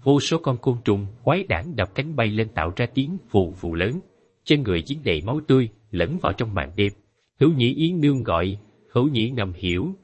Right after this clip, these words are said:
Ngay lập tức đuổi theo đám côn trùng đó và dần dần khuất dạng trên bầu trời đêm theo chúng. Sau khi đã lăn lộn trên mặt đất trong chốc lát, cuối cùng chung bà bà cũng nằm bất động cạnh cửa gỗ bám đầy rêu phong và thở hồng hộc.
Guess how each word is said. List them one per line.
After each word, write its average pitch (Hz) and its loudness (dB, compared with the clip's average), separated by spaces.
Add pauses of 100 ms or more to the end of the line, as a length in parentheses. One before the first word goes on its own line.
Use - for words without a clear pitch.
(240)
Ngay 170 6
lập 113 0
tức 196 2 (120)
đuổi 113 4
theo 127 -2
đám 156 -6
côn 143 2
trùng 85 -2
đó 113 -2 (160)
và 113 4
dần 113 2
dần 104 0
khuất 208 -2 (100)
dạng 90 2
trên 123 0
bầu 87 0
trời 87 0
đêm 131 0
theo 123 -2
chúng. 151 -2 (460)
Sau - 0
khi 160 2
đã 160 0
lăn 139 -2
lộn 95 0
trên 131 2
mặt 85 -6
đất 175 -4
trong 110 -2
chốc 151 -6
lát, 147 -2 (460)
cuối 208 4
cùng 104 0
chung 147 0
bà 95 -2
bà 85 -2
cũng 135 -4
nằm 85 -4
bất - -4
động 92 -2
cạnh 95 -4
cửa 101 -4
gỗ 98 -2
bám 151 -4
đầy 80 -2
rêu 135 2
phong 131 -2
và 92 -4
thở 95 -4
hồng 127 -6
hộc. 95 -2